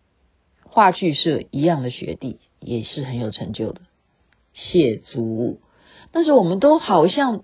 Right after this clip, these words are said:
姐弟一样，你知道吗？所以曾国成他当他，哦，毕业了，然后他也就是，是当完兵了吗？我现在也想不起来了。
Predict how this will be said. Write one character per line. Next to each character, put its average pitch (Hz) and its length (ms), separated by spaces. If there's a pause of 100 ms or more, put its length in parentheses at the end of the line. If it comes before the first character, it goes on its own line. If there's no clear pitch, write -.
姐 147 360
弟 147 540
一 - 20
样， 151 260
你 131 100
知 156 140
道 135 200
吗？ 120 240 (420)
所 320 180
以 277 120
曾 311 300
国 254 180
成 220 240
他 254 120
当 254 260
他， 262 280 (380)
哦， 190 160
毕 247 340
业 240 140
了， 151 200
然 156 120
后 208 80
他 226 180
也 147 320 (680)
就 202 160
是， 196 180
是 202 200
当 233 200
完 180 200
兵 190 160
了 185 60
吗？ 160 160
我 139 80
现 185 100
在 185 80
也 170 40
想 120 180
不 143 60
起 - 160
来 - 140
了。 - 100